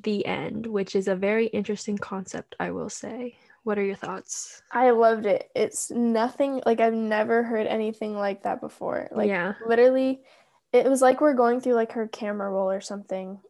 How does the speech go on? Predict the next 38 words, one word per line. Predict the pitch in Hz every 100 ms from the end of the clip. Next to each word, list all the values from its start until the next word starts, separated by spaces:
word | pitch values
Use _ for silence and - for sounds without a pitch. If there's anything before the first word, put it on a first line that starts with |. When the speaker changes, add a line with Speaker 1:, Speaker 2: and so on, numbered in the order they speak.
| -
Speaker 2:
but | 214 202
Speaker 1:
Yes. | 208 - 208
Speaker 2:
on | 208
a | 214
T | - 214
V. | 208 202 214 240
It | 220
was | 220
so | - 214
Speaker 1:
Mm-hmm. | 226 214 214
Speaker 2:
cool. | - - _ _ -
And | 226 214
then, | 208 202 - _ -
obviously, | 208 202 214 - 196
the, | 185 170 180 233 _ _ _ _ _ _
um, | - - - _ _ _ _ _ _ _ _ _ _ _ _ _ _ _ _ _
uh, | - -
ending | 220 220 208 185
was, | 190 220
like, | 196 - - - _ _ _ _ _ _ _ _ -
it |
Speaker 1:
She | 202
Speaker 2:
was | 247
Speaker 1:
says, | 233 226 214
she | -
Speaker 2:
there. |
Speaker 1:
says, | 226 226 220
"Thank | - 208 196 -
you," | 190 185
and | 185
then, | 185
like, | 180 185
a |
Speaker 2:
Oh, | 233
Speaker 1:
really | 233
Speaker 2:
yeah. | 226 214
Speaker 1:
big | 202 -
sigh. | - 185 180 185 208 240